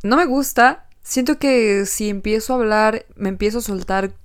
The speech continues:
con el tiempo que pasa en el podcast o en el episodio, me empiezo a meter más en el tema y así voy como que hablando más. Y con un guión lo intenté una vez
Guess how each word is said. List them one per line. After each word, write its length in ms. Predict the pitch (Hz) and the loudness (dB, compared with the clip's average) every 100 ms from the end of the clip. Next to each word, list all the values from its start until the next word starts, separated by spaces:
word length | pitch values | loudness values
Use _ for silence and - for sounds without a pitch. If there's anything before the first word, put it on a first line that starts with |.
| - | -4
con 300 | 214 196 190 | -2 -2 -4
el 220 | 185 180 | -6 -6
tiempo 380 | 185 185 190 180 | -6 -4 -4 -6
que 80 | |
pasa 260 | 175 180 - | -8 -8 -6
en 60 | 180 | -8
el 140 | 165 | -6
podcast 440 | 175 175 180 180 | -6 -6 -6 -6
o 60 | 180 | -6
en 80 | 165 | -6
el 80 | 165 | -8
episodio, 520 | 170 - 180 190 196 | -8 -6 -4 -2 0
me 120 | 175 | -2
empiezo 260 | 175 190 240 | -4 -6 -6
a 20 | |
meter 240 | 214 190 | -4 -4
más 220 | 202 208 - | -4 -6 -8
en 140 | 180 | -8
el 220 | 175 170 - - - - | -8 -8 -12 -18 -18 -16
tema 520 | - 196 202 208 226 - | -6 -4 -2 -2 -4 -8
y 160 | - | -4
así 580 | 185 185 - 196 214 226 180 | -4 -4 -6 -4 -4 -6 -4
voy 280 | 190 185 | -2 -2
como 260 | 196 214 202 | -2 -6 -6
que 200 | - 180 - | -4 -4 -4
hablando 360 | 180 180 202 | -4 -4 -4
más. 300 | 214 220 247 | -2 -2 -2
Y 140 | - 208 | -6 -4
con 260 | 226 208 | 0 0
un 340 | 214 240 254 262 - - - | 0 -2 -4 -6 -12 -18 -16
guión 560 | 226 214 233 233 247 269 | -10 -4 0 2 0 0
lo 160 | 214 208 | -2 -2
intenté 380 | 220 254 254 285 | 0 -2 -2 -2
una 200 | 302 294 | 0 2
vez 400 | 247 277 - | 2 0 -4